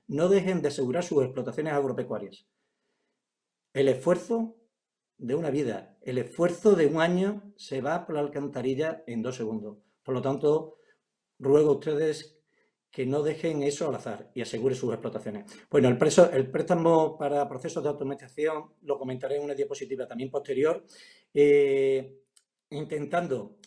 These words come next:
ir un poco más rápido, le comentaremos que tenemos los préstamos y crédito campaña, son financiación de circulante para el año.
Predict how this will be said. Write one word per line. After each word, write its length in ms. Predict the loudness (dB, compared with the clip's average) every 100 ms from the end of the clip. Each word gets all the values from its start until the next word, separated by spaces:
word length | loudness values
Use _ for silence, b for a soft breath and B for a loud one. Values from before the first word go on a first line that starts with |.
| _
ir 160 | -6 -6
un 160 | -4 0
poco 800 | 0 0 -4 -2 0 0 -2
más 180 | -4 -6
rápido, 540 | 0 0 0 -2 -4 -6 B B
le 140 | -10
comentaremos 680 | -8 -10 -8 -6 -6 -8 -6
que 340 | -4 -2 -4 _ _ _
tenemos 380 | -10 -8 -8 -10
los 100 | -8
préstamos 380 | -8 -8 -12
y 60 | -10
crédito 360 | -6 -6 -4 -4
campaña, 500 | -2 -4 -4 -6 -12
son 460 | -8 -4 -2 -2 -2
financiación 520 | -4 -4 -4 2 2
de 80 | 4
circulante 640 | 0 4 2 2 -2 -4
para 180 | -4 -2
el 80 |
año. 400 | 2 2 2 0